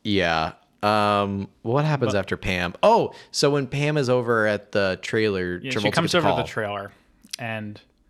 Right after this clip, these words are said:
Speaker 1: And they're together, and Travolta gets a call from his Uncle Bob, and he says, "Apple pie?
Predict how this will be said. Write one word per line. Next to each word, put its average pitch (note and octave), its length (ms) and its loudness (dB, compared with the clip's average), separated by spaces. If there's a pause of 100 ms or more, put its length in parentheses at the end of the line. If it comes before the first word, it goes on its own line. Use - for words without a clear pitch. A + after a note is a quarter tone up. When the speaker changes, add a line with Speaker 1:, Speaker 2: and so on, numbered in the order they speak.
(120)
Speaker 1:
And G2 140 -8
they're F2+ 300 0 (120)
together, E2 520 -4 (200)
and F2 400 -8 (240)
Travolta F#2+ 260 -6
gets F#2 180 -6
a - 40 -8
call E2+ 240 -2
from D#2+ 100 -14
his E2 100 -8
Uncle F2 200 -8
Bob, E2 420 -2 (640)
and F#2 80 -4
he F#2+ 80 -2
says, F2+ 420 -2
"Apple C#3 260 0
pie? F3+ 500 2